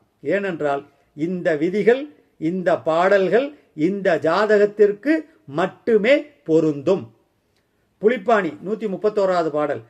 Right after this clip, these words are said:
"ஆரப்பா என் விதியை அறைய கேளு, அப்பனே அஞ்சுள்ளோன் ஆரோன் கூடில், சீரப்பா சென்மனுக்கு ஜென்மனுக்கு புத்திரதோஷம், சிவசிவா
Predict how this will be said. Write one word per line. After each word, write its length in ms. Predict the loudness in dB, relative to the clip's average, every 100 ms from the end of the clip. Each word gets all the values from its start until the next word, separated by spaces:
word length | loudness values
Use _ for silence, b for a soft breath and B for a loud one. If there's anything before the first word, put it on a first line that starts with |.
| b b
"ஆரப்பா 640 | 0 0 0 0 -2 0
என் 120 | 0 0
விதியை 360 | 2 2 2
அறைய 300 | 0 2 2
கேளு, 300 | 2 -2 -2
அப்பனே 520 | -2 -4 -4 -4 -4
அஞ்சுள்ளோன் 640 | -4 -4 -2 -2 0 0 0
ஆரோன் 480 | -2 -2 -2 -2 -2
கூடில், 420 | 0 0 0 -8 b b _ -4
சீரப்பா 640 | 0 0 -2 -2 -2 -2
சென்மனுக்கு 800 | -2 -2 -4 -4 -6 -4 -8 -8 _
ஜென்மனுக்கு 560 | -6 -4 -4 -6 -6 -8
புத்திரதோஷம், 920 | -4 -2 -2 0 -2 -2 -6 -6 -12 b b b 0
சிவசிவா 540 | 2 4 2 0 2